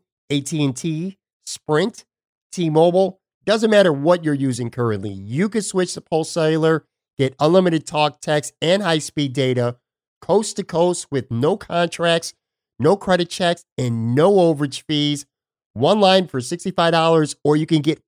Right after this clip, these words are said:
four lines for just forty-five bucks each. Wow. And by the way, that also includes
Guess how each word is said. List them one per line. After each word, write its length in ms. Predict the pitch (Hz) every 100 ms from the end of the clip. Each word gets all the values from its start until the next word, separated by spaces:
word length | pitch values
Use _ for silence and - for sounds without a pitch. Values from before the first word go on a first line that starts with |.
| _ -
four 200 | 165 196
lines 440 | 185 185 190 190
for 140 | 147
just 320 | 131 139 123 - _ -
forty-five 680 | 151 160 151 165 160 139
bucks 380 | 135 139 - - - -
each. 400 | 160 120 - - _ _ _ -
Wow. 300 | 117 120 - _ _
And 80 | 147
by 140 | 202 285
the 100 | 165
way, 240 | 147 - _ _
that 100 | 147
also 300 | 165 180 196
includes 420 | 175 156 170 156